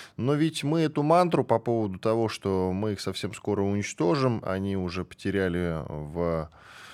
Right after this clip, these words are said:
мотивации, боеготовность уже совершенно не та, хаймерсы, которые им поставляют, ерунда для нас. Ну, вы помните все эти разговоры. Сейчас вот мы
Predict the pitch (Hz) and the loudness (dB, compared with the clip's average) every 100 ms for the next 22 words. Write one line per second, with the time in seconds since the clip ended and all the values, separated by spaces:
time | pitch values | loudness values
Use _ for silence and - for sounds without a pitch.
0 | - - 101 - 117 160 165 - 131 110 | -10 -2 -2 2 6 6 6 4 4 4
1 | 92 85 104 98 107 113 95 87 82 - | 2 2 4 4 4 2 2 0 -4 -6
2 | 82 82 80 - 87 - 90 87 92 101 | -4 -2 -4 -4 -2 0 0 0 0 -2
3 | - 147 156 147 127 117 107 92 85 85 | 4 6 8 6 4 2 2 0 -2 -6
4 | 90 - 90 87 82 85 - 87 85 80 | -6 -2 0 0 -2 -8 -4 -2 0 -2
5 | 78 82 98 95 113 107 165 156 131 135 | -4 -4 -2 0 -2 4 6 6 4 2
6 | 127 123 113 - - 87 101 101 98 90 | 4 2 0 -4 -6 -4 -4 -2 -2 -2
7 | - - 95 - 92 87 98 90 85 85 | -6 -6 -6 -4 -6 0 0 2 0 -2
8 | - 127 101 - 95 87 | 0 0 0 -4 -2 -2